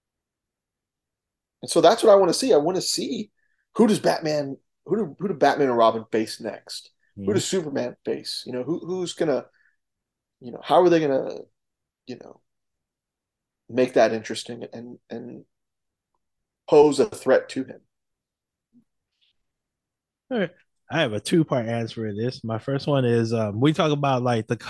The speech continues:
Speaker 2: heroes, and you're like, "You don't need all the heroes." I, the only thing I say about that is, like, it's the same thing in the comic book industry. It's
Speaker 1: Mm-hmm.
Speaker 2: like, we don't need all these heroes because not all these heroes are for us.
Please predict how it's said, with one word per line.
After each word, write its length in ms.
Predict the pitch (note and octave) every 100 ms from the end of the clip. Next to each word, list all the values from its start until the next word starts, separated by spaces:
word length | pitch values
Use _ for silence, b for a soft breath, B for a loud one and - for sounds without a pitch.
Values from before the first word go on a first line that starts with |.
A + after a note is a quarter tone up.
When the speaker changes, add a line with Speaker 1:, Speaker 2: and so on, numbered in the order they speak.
| -
Speaker 2:
heroes, 560 | D3+ D3+ D#3 D3+ C#3+ - b b b -
and 260 | G#2 G2+
you're 100 | G#2
like, 240 | G#2 G2 G2
"You 180 | A2
don't 140 | B2+ A#2
need 120 | A#2+
all 140 | A#2+
the 120 | A#2 A#2+
heroes." 420 | B2 B2 A#2+ - B B
I, 180 | C3+ D3+ C#3+ A#2+ B2 A2+ G#2+
the 100 | B2
only 220 | D#3+ G3+
thing 80 | F#3
I 40 | D3
say 180 | D3
about 260 | C#3 B2 -
that 180 | B2+ A#2+
is, 180 | A2+ A#2
like, 160 | G#2 G#2+
it's 160 | C#3
the 80 | D3
same 400 | - C3 C3+ C3+
thing 560 | - C3 C3 B2+ B2+ A#2 _ -
in 120 | C3
the 80 | B2
comic 460 | - B2 B2+ C3 -
book 220 | D3 C3+ _ _ _ -
industry. 340 | D#3 D3+ D#3
It's 100 | C#3+
Speaker 1:
Mm-hmm. 20 |
Speaker 2:
like, 220 | B2 G#2 B B B
we 180 | B2 A3+
don't 240 | G#3+ F#3+
need 220 | E3+ F3 D3+
all 180 | C3+
these 200 | D#3 E3+ -
heroes 500 | D#3+ D#3+ D#3+ D#3+ D3+
because 320 | C3+ D#3 C3
not 160 | C3
all 180 | C#3+ C3
these 180 | C3 B2+
heroes 280 | C3+ B2 A2+
are 120 | G#2
for 160 | - G#2
us. 400 | F#2+ - -